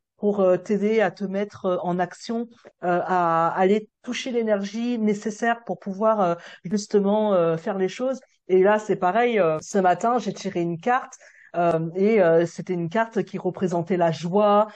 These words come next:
la bonne humeur, euh, le côté un petit peu, euh, vis les choses, te prends pas la tête. Euh,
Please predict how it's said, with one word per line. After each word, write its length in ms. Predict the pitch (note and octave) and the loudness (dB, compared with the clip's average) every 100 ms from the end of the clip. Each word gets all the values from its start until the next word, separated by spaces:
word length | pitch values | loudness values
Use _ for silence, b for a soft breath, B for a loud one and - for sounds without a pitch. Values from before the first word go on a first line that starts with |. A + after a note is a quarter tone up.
| B F#3 | B -2
la 160 | F3+ | 0
bonne 220 | F3 F3 | 2 0
humeur, 540 | E3+ F3+ F#3+ G#3 A3 G#3+ B _ E3+ | 0 0 2 2 2 -2 B _ -4
euh, 320 | F3 E3 E3+ | -2 0 0
le 120 | F3 | 0
côté 320 | F3 F#3+ G#3+ | 2 0 0
un 100 | G#3 F3+ | -2 -2
petit 140 | - | -10
peu, 280 | - G#3+ G#3 | -8 -2 2
euh, 120 | E3+ | 2
vis 200 | E3+ G3+ | 2 0
les 140 | G3 F#3+ | 0 -2
choses, 260 | - A#3+ | -2 -6
te 80 | - | -6
prends 220 | F#3+ F#3+ | -6 -4
pas 120 | E3+ F3 | 0 2
la 140 | F3+ | 0
tête. 360 | F3 A3+ A3 | 2 0 0
Euh, 120 | G3 | -2